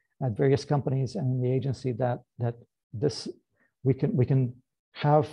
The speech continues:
a great level of benefit through this experience and build a new resilience. And ultimately, it's about painting that future. Uh, previously, people would look at Moldova and just not see a great value, be frustrated with the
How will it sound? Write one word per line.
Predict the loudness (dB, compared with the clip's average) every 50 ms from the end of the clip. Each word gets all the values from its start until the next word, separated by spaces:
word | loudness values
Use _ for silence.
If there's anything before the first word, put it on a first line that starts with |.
| -12 _ -6
a | -6
great | -4 0 4 4 4 4 4
level | 2 2 2 2 2 0
of | -2 -2 -4
benefit | -4 -2 -4 -4 -6 -8 -12 -14 _ _ _ _ _ _ -6
through | -4 -4
this | -4 -4 -4
experience | -6 -6 -2 -2 0 0 0 -2 -2 -2
and | 0 2 2
build | 2 2 2
a | 2
new | 2 2
resilience. | 2 2 0 0 -2 -4 -4 -4 -6 -8 -10 _ _ _ _ _ _ _ 0
And | 2 2 4
ultimately, | 6 6 6 6 6 4 4 4 4 4 2
it's | 4 2
about | 0 2 2 2 2 2 0 -2 -4 -4 -6 -8 -14 _ _ _ _ _ _ 0
painting | 4 4 4 4 4 2 2 0 0 0
that | -2 -4 -6
future. | -6 -6 -6 -6 -6 -10 -10 -12 -12 _ _ -20 -20 _ _ _ _ _ _ _ _ _ -4 -2
Uh, | 0 2 2 0 -2 -4 -4 2
previously, | 2 4 6 4 4 4 4 2
people | 4 4 2 2 4 4
would | 6 6
look | 4 4
at | 4 2 2
Moldova | 2 2 2 4 4 2 2 2 0 -2 -4
and | -4 -6 -6 -6
just | -6 -8 -8 -4
not | -2 0 0 0 -2
see | -2 -2 0 0 0 -2 -4
a | -4
great | 0 2 2 2 2
value, | 0 0 -2 0 0 0 0 -2 -4 -6 -10 _ _ _ _ _ -6 -2
be | -2 -2
frustrated | 0 0 0 0 2 4 4 4 4 4
with | 2 2 0
the | 0 -2 -2 -2 -4